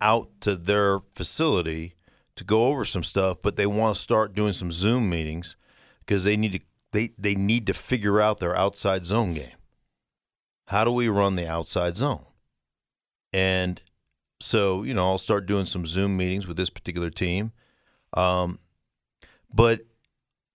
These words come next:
it is, it is one of those things in a day and age, especially now,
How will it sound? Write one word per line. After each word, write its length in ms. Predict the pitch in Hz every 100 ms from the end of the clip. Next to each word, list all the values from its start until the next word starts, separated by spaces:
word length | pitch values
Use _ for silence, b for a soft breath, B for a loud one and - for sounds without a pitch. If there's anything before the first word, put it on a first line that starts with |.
| _ -
it 160 | 127 131
is, 260 | 131 107 -
it 140 | 117 123
is 160 | 107
one 160 | 110 123
of 80 | 117
those 220 | 107 -
things 340 | 110 104 90 -
in 160 | 98
a 80 | 90
day 360 | 85 101 101 110
and 120 | 101
age, 320 | 98 92 85
especially 500 | 85 - 131 - 95
now, 640 | 82 87 117 107 80 76